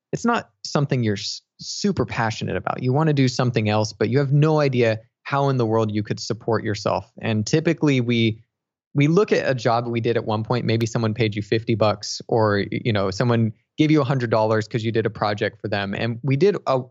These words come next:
one odd job at some point, and we do a little bit of basic math in our minds, and we look at our monthly bills, and we figure, "Wow, I'm gonna have to do dozens or hundreds of those jobs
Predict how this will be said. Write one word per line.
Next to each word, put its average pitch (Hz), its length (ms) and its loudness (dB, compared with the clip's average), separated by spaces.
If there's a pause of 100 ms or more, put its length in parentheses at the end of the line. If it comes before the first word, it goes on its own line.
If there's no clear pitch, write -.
(240)
one 127 420 0
odd 117 320 0
job 107 400 0
at 98 120 -6
some 113 300 -4
point, 110 320 -2
and 110 220 -2
we 120 100 0
do 127 240 2
a - 20 4
little 170 200 2
bit 131 120 2
of 110 120 0
basic 123 360 0
math 113 320 -2
in 120 60 -2
our 110 100 2
minds, 107 380 0
and 104 100 0
we 101 80 0
look 123 200 0
at 120 40 0
our 110 60 2
monthly 120 340 0
bills, 107 440 0 (500)
and 123 320 2
we 127 140 4
figure, 120 500 0
"Wow, 143 240 0
I'm 143 100 -4
gonna 156 140 0
have 139 100 0
to 139 100 0
do 123 140 0
dozens 123 600 0
or 104 100 2
hundreds 117 480 0
of 104 160 0
those 104 240 0
jobs 98 500 -2